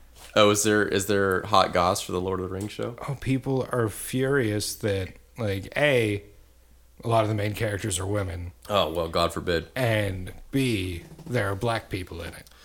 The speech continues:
Speaker 1: Oh, yeah, you can't have that.
Speaker 2: Because that's, it's woke now.
Speaker 1: Yeah, you can't have that.
Speaker 2: Um, and it's, like, the same thing for House of the Dragon.
Speaker 1: Yeah, yeah, yeah, yeah, yeah.
Speaker 2: Um,
Speaker 1: Although that guy is a cunt.
Speaker 2: And people are, like, so determined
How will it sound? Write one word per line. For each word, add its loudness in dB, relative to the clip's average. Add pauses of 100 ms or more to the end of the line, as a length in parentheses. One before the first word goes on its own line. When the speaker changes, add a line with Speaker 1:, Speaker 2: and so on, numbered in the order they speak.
(500)
Speaker 1:
Oh, 8
yeah, 8
you 4
can't 6
have 4
that. -2 (400)
Speaker 2:
Because -2
that's, -6
it's -4
woke 2
now. -8
Speaker 1:
Yeah, 4
you 2
can't 4
have -2
that. -8 (220)
Speaker 2:
Um, -2 (160)
and 4
it's, 2
like, 2
the 2
same 2
thing -2
for 2
House 0
of 0
the 0
Dragon. -2 (140)
Speaker 1:
Yeah, 6 (100)
yeah, 4
yeah, 4
yeah, 4
yeah. 4 (100)
Speaker 2:
Um, -2
Speaker 1:
Although 8
that 8
guy 6
is 2
a -12
cunt. -6 (200)
Speaker 2:
And -2
people -2
are, 2
like, 0
so 2
determined -2